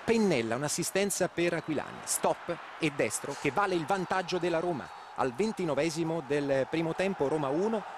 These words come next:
Napoli zero. Morbido De Rossi,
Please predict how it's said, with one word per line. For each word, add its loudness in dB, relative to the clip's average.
Napoli 0
zero. 0
Morbido 0
De -2
Rossi, -6